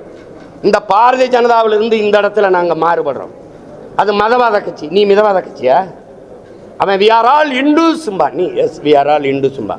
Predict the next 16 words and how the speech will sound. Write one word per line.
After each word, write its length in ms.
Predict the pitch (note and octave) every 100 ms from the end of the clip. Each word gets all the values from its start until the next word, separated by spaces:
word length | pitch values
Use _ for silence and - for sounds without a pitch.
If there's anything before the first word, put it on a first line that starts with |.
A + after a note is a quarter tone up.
| -
வேற 200 | D#3 A3
அவன் 180 | F#3+
சவுண்டு 460 | - F3 G#3+ A#3+ A3+
இந்துத்துவா, 520 | F#3+ E3 C3 B2+ E3+ - - - - -
நீ 100 | A3
சாப்பிட்டு 580 | A#3 G3+ G#3 G3+ G3+ E3+
இந்துத்துவா. 360 | C#3+ A2 G2 - - - - - - - - - - - - - - - - - - - -
வேற 200 | E3 G3
என்ன 160 | G3 G3
சொல்லுங்க? 260 | F#3 E3
நூறு 280 | D#3+ G#3+ A#3
விழுக்காடு 380 | G#3 A3 A3 G#3+
இந்துக்கள் 400 | F3+ F3+ F3+ G3
பி 240 | G3+ - F#3
ஜே 160 | D3+
பி, 220 | C3 A#2+